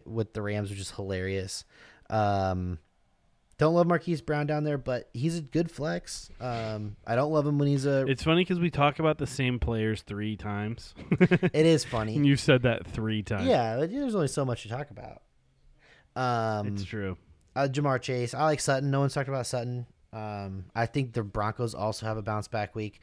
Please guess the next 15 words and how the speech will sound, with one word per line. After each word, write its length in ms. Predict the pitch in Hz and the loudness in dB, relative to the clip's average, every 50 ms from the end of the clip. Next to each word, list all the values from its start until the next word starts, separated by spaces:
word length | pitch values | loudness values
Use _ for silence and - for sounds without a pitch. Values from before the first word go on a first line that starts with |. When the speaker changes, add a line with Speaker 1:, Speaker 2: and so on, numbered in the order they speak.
| - - - - - - | -20 -20 -20 -20 -4 0
Speaker 1:
A 40 | 156 | 4
lot 100 | 185 214 | 4 4
of 60 | 190 | 6
guys 220 | 202 190 185 147 | 6 6 6 6
with 60 | 156 | 4
a 40 | 151 | 0
lot 220 | 147 147 151 143 131 | 2 4 6 6 6
of 100 | 113 - | 4 2
pro-, 380 | - - 143 135 127 123 127 - - | 2 4 6 8 8 8 6 4 -2
a 40 | 123 | 0
lot 220 | 143 135 131 120 | 2 4 4 4
to 80 | - - | 2 2
prove 520 | - - 127 117 110 101 95 87 - - - _ _ _ _ _ _ _ _ _ _ _ | 2 4 4 4 4 2 2 0 -4 -12 -20 _ _ _ _ _ _ _ _ _ _ _
on 160 | - 98 110 110 | -2 0 0 2
this 220 | 104 98 - - | 2 0 0 -4